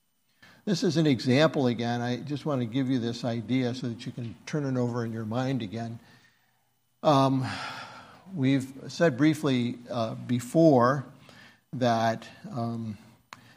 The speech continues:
please don't go to sleep on me here, but, um, we said before that a good poem needs to stand on its own.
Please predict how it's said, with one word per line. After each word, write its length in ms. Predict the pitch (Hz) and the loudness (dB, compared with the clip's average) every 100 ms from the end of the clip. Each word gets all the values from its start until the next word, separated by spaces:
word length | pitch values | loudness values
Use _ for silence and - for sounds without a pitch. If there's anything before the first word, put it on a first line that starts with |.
| _ _ - | _ _ -4
please 200 | 160 143 | 0 0
don't 240 | 147 120 117 | 2 -2 -2
go 100 | 117 | -4
to 80 | |
sleep 300 | 107 135 113 | -4 -4 -4
on 120 | 113 110 | -6 -8
me 80 | |
here, 280 | 113 117 107 - | -10 -10 -12 -12
but, 160 | - 113 - 117 | -8 -8 -8 -8
um, 280 | 117 107 - - _ - | -8 -10 -14 -20 _ -8
we 80 | 123 | -6
said 240 | 180 175 | -2 0
before 380 | 156 - 143 143 | -2 -2 -2 0
that 140 | 123 | 0
a 80 | 117 | -2
good 360 | 113 175 175 - | -2 0 -2 -2
poem 560 | 165 147 120 113 120 - _ _ _ _ 131 | 0 0 0 -4 -8 -12 _ _ _ _ -2
needs 320 | 135 139 - | 0 0 -2
to 120 | 139 | -8
stand 460 | - - 135 123 120 | -8 -6 -2 -2 -2
on 160 | 120 | -4
its 160 | 117 123 | -6 -6
own. 320 | 117 113 131 | -8 -8 -12